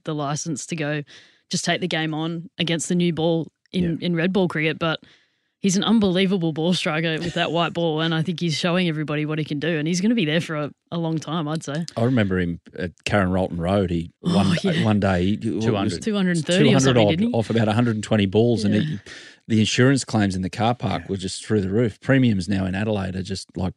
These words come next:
Speaker 3: ridiculous because of that day when Travis smashed about ten windscreens.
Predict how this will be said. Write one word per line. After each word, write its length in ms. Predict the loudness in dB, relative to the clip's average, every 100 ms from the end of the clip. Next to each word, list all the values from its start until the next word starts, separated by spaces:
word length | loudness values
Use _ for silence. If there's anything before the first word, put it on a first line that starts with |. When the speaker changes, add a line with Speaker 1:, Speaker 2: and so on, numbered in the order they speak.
| -8
Speaker 3:
ridiculous 560 | -2 0 0 -2 -4 -4
because 300 | -2 0 0
of 220 | -4 -6 -10 -12 0
that 200 | 0 2
day 180 | 4 4
when 160 | 4 0
Travis 320 | 0 0 -2
smashed 340 | -2 -2 -2
about 220 | -4 -6
ten 200 | -2 -2
windscreens. 640 | 2 2 0 -4 -10 -10